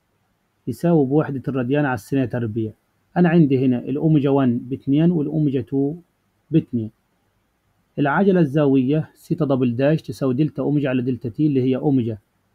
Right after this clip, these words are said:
تو ناقص أوميجا وان على دلتا تي أو أوميجا فاينل ناقص أوميجا إنيشيال على دلتا تي. لو عوضنا هنطرح اتنين ناقص اتنين على دلتا تي، هتطلع السيتا double داش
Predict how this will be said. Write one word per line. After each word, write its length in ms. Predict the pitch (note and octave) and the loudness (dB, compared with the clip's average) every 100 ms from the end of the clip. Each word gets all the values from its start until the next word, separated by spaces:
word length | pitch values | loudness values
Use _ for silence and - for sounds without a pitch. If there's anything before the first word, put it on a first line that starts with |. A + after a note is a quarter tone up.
| _ | _
تو 220 | D3 D3+ | 0 2
ناقص 380 | C#3+ C3+ A#2+ - | 2 0 -6 -10
أوميجا 300 | D3+ C3 A#2+ | -6 -4 -2
وان 180 | B2+ D3 | -2 -2
على 200 | B2+ B2 | -2 -2
دلتا 300 | B2 A2 A#2 | -4 -6 -8
تي 260 | - E3 | -2 -2
أو 120 | D3+ C#3 | 0 -2
أوميجا 280 | C#3 C3 | 0 -2
فاينل 380 | A#2+ C#3+ C#3 C3 | -4 0 2 2
ناقص 280 | B2+ A#2+ G#2+ | 0 -2 -8
أوميجا 340 | C3+ B2 B2 C#3 | -6 -4 -6 -4
إنيشيال 440 | C3 C3 - C3 | -4 -4 -4 -4
على 220 | A#2 B2 | -2 -2
دلتا 260 | A#2+ A#2+ A#2+ | -2 -2 -6
تي. 260 | A2 D#3+ F3 _ _ _ _ _ - | -2 -2 -2 _ _ _ _ _ 0
لو 280 | F3 F3 B2 _ _ _ _ _ _ - | 4 4 2 _ _ _ _ _ _ -2
عوضنا 600 | D#3 C3+ C#3+ C#3+ E3 E3+ | 2 4 2 4 2 0
هنطرح 400 | C3 D#3+ E3+ C3+ | 0 0 2 -2
اتنين 340 | C3 - D3+ C#3 | -6 -4 0 2
ناقص 360 | C#3+ C#3 A#2 | 0 -4 -16
اتنين 220 | _ C#3+ C#3 | _ -4 -2
على 180 | B2+ | -2
دلتا 280 | B2 B2+ B2 | -2 -4 -8
تي، 240 | A2 D3 B2 | -6 -4 -4
هتطلع 460 | D3+ - C#3+ C3+ _ _ _ _ | -6 -4 -4 -4 _ _ _ _
السيتا 480 | A2 - D#3+ D#3+ C3+ | -12 -2 2 2 2
double 320 | C3 B2+ A#2+ | -2 0 -2
داش 520 | B2+ C3 B2+ - - | 0 0 -2 -4 -18